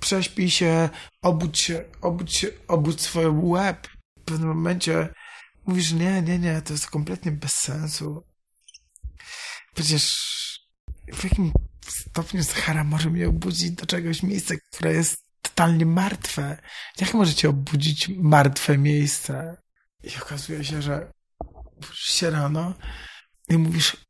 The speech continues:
„O”, każdy promień słońca, który przychodzi z wydmy, ze skały, za hamady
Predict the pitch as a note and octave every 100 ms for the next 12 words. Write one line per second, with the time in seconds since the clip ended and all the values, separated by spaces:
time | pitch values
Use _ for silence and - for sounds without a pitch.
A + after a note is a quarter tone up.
0 | _ - E3+ E3+ E3 E3 D#3+ E3 - -
1 | _ _ _ - - D#3+ D3 D3+ E3+ E3
2 | D#3+ D#3 F3 F3 E3+ D3+ - D#3 D#3 -
3 | D3+ - E3 D#3 D3 - D#3 C#3+ E3+ F#3
4 | D#3 C#3+ D3 C#3+ D3 - F3 E3+ E3 D#3
5 | - - - - D3+ D#3 D3 D#3+ D#3+ E3+
6 | E3+ D#3 D3+ E3